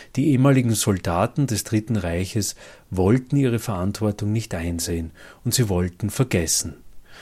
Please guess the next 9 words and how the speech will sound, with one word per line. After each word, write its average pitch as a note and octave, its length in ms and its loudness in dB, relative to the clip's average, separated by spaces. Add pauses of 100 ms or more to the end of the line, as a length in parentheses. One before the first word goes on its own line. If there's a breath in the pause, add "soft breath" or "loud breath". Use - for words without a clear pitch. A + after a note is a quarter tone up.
(220 loud breath)
Das - 260 -2
offizielle B2 600 4
Österreich F2 680 -4 (260 loud breath)
übernahm A2+ 460 4
erstmals G2 520 0
Verantwortung G2 920 0 (300 loud breath)
über G#2+ 180 2
seine F#2+ 320 2
Geschichte. - 680 0